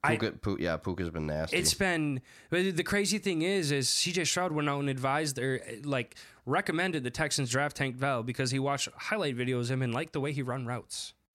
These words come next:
Speaker 2: Really?
Speaker 1: And they listened to him.
Speaker 2: I did
Speaker 1: If
Speaker 2: not
Speaker 1: only
Speaker 2: know
Speaker 1: the
Speaker 2: that.
Speaker 1: Packers would have listened to Aaron fucking Rodgers, one of his, what, nineteen years.
Speaker 2: <laughs>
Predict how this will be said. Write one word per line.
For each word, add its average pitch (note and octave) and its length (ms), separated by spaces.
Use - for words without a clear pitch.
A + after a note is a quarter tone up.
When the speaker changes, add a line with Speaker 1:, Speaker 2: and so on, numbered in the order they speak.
Speaker 2:
Really? G2 360
Speaker 1:
And A#2+ 100
they A2 60
listened A2+ 400
to A2 100
him. G2+ 300
Speaker 2:
I G2 80
did G#2+ 100
Speaker 1:
If - 60
Speaker 2:
not F#3+ 160
Speaker 1:
only F#2+ 120
Speaker 2:
know - 60
Speaker 1:
the - 60
Speaker 2:
that. F3 100
Speaker 1:
Packers E3 200
would D3+ 120
have C3+ 120
listened D#3+ 320
to A#2+ 80
Aaron E3+ 260
fucking F3 320
Rodgers, E3 400
one A2+ 160
of A2+ 100
his, A2 320
what, A2 200
nineteen A#2 460
years. A2+ 400
Speaker 2:
<laughs> D#3 80